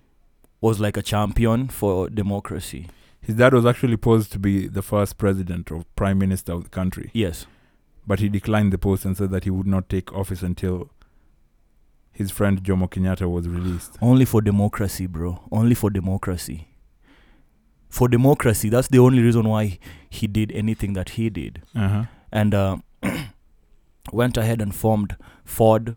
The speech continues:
Speaker 1: which is really, like, n-, no, no, not di-, that different from cod, only that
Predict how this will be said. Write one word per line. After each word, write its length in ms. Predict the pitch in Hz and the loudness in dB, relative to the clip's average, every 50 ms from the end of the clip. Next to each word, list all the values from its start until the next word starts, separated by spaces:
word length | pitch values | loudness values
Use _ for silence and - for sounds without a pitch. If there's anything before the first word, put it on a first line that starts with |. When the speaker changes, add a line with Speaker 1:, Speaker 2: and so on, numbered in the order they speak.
| _ _ | _ _
Speaker 1:
which 240 | - 165 175 - - | -2 -2 -2 -2 -2
is 320 | - 170 151 135 123 117 127 | 2 4 6 6 6 6 6
really, 260 | 147 156 160 151 139 | 6 6 6 6 4
like, 260 | 120 113 113 110 - | 4 4 2 2 2
n-, 220 | 117 113 113 123 127 - | 2 2 4 2 2 0
no, 300 | - 127 135 147 151 - 233 | 0 2 4 6 6 4 2
no, 200 | - 135 147 - - | 0 -2 -2 -2 -2
not 480 | 175 135 135 143 151 160 156 - - - 110 107 | -4 -2 2 6 8 8 6 6 2 -10 -6 -2
di-, 200 | 110 123 113 - - | 0 0 0 -2 -6
that 420 | 104 104 110 131 127 117 101 98 | -8 -2 0 2 2 2 0 0
different 420 | - 120 120 - - 110 104 95 - | 0 0 0 0 0 -2 -2 -2 -2
from 220 | - 104 95 92 | -4 -4 -4 -2
cod, 340 | - - 117 113 104 98 101 - | 0 2 4 4 4 4 0 0
only 320 | - 120 120 117 110 104 104 | 2 4 4 4 4 2 2
that 260 | 98 95 92 - - | 0 -2 -4 -6 -10